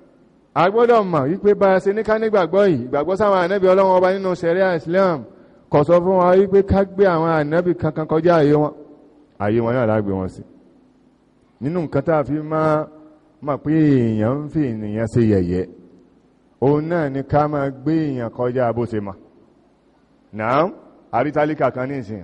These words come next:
ọ̀kadà ló gùn dé. Ń bọ̀ wá wọlé, ó jókòó. Ah, èèyàn wá ń ṣe bóyá,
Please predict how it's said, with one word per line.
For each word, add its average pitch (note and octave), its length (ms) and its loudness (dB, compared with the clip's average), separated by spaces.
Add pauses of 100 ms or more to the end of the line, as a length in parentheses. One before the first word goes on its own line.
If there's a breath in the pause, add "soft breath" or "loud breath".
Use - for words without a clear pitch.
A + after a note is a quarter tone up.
ọ̀kadà A#2 400 -2
ló A#2 140 -4
gùn C3 200 -6
dé. F#2+ 80 -10 (1400)
Ń C#3+ 40 -8
bọ̀ D#3+ 120 0
wá D3+ 120 4
wọlé, D3 440 2
ó C3 80 -4
jókòó. C#3 360 -8 (1000)
Ah, A#2 220 -2 (800)
èèyàn B2 240 -2
wá E3+ 140 0
ń E3 40 -6
ṣe D3 120 -6
bóyá, F3 200 4